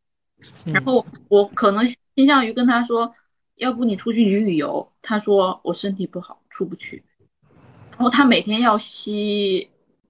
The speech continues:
Speaker 2: 六个小时的氧，现在的身体状况是。然后，然后吃东西也是会吐，就是任何东西都吃不了，但是他想吃，就吃鸡肉会吐，吐完了之后又，又吃。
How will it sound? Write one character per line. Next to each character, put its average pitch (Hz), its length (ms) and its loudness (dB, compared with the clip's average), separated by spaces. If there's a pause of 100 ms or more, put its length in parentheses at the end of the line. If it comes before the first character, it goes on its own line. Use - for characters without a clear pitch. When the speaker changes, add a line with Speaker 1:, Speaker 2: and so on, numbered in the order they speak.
(220)
Speaker 2:
六 262 160 6
个 208 80 4
小 180 200 -2
时 170 100 -12
的 170 120 -2
氧， 147 220 -4 (440)
现 208 200 -4
在 208 120 -2
的 165 100 -4
身 - 320 -12
体 160 80 -8
状 147 180 -8
况 - 220 -16
是。 - 100 -20 (920)
然 220 100 -4
后， 226 300 2 (420)
然 202 160 0
后 233 140 2
吃 254 200 -2
东 254 200 6
西 220 200 -2
也 180 160 4
是 208 240 2
会 208 180 2
吐， - 500 -2
就 233 120 0
是 220 360 2
任 226 260 2
何 214 80 2
东 175 140 -2
西 175 40 -2
都 180 60 -2
吃 185 180 -8
不 165 60 -4
了， 160 140 0
但 214 80 -2
是 220 80 -2
他 220 80 0
想 - 340 -2
吃， - 320 -6 (160)
就 247 100 -4
吃 247 280 -2
鸡 247 220 -2
肉 247 260 2
会 196 400 0
吐， 208 260 -4
吐 - 240 -6
完 175 180 2
了 180 120 -4
之 196 80 -2
后 190 100 0
又， 190 220 0
又 196 160 0
吃。 - 240 -10